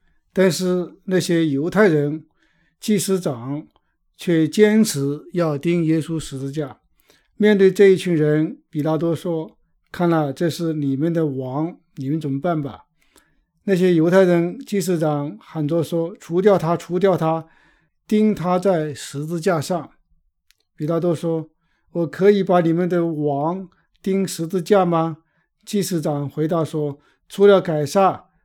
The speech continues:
我们没有王。”所有的犹太人都知道，只有神才是他们的王。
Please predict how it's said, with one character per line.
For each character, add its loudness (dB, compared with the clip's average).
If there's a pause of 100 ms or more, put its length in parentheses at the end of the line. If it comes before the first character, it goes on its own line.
(140)
我 -4
们 0
没 2
有 6
王。” -6 (520)
所 2
有 8
的 6
犹 2
太 2
人 2
都 0
知 -6
道， -4
只 -2
有 2
神 -6 (100)
才 -6
是 -4
他 -2
们 0
的 -2
王。 -10